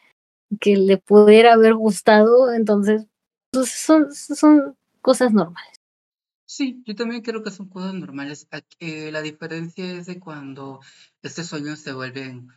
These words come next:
Speaker 2: un tanto más vividos, ¿no? Como más reales, como lo que yo decía, que despierto y siento que pasó.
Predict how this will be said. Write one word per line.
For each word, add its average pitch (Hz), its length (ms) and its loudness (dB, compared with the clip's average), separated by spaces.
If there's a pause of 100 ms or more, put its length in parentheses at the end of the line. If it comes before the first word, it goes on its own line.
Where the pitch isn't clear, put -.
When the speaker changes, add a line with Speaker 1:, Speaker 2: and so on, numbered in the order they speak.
(280)
Speaker 2:
un 139 140 -18
tanto 135 320 -16
más 131 640 -20 (640)
vividos, 139 680 -12 (140)
¿no? 156 260 -14
Como 139 240 -12
más 131 260 -12
reales, 131 600 -16 (600)
como 135 280 -12
lo 131 140 -12
que 135 100 -14
yo 131 120 -12
decía, 139 460 -12
que 143 100 -16
despierto 147 760 -12
y 139 100 -12
siento 131 540 -18
que 127 300 -20
pasó. 139 440 -20